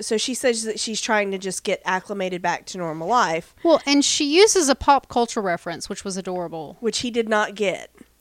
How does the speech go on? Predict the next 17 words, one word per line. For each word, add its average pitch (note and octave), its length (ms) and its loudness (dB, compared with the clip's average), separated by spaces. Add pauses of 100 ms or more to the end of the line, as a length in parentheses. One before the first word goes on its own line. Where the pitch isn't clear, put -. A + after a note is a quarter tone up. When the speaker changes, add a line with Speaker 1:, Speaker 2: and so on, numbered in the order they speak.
(140)
Speaker 2:
"You A#3 200 -2
were A#3 140 0
my G#3 180 -2
Wilson." G#3 560 -8
Speaker 1:
"You C4 100 0
were C4 80 6
my C4+ 160 6
Wilson." B3 380 2
He B3 160 -2
just B3+ 180 -8
kinda C4 180 -2
gives B3 240 -2
her A#3+ 120 2
this A3+ 180 -2
weird A3 240 2
look A3 220 0
and G3 160 -4